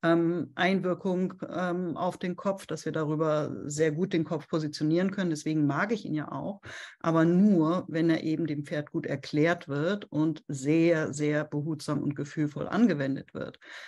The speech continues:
Wenn er so angewendet wird wie hier rechts auf dem Bild, ja,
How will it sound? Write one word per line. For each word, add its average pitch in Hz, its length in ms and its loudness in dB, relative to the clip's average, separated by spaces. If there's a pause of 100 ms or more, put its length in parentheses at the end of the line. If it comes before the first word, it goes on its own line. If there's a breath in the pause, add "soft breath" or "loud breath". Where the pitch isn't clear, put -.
(160 loud breath)
Wenn 151 180 4
er 147 140 6
so 143 180 0
angewendet 151 640 2
wird 147 200 -2
wie 143 100 -6
hier 143 220 -4
rechts 127 280 -4
auf 147 120 -6
dem 165 200 -2
Bild, 180 500 2
ja, - 240 -6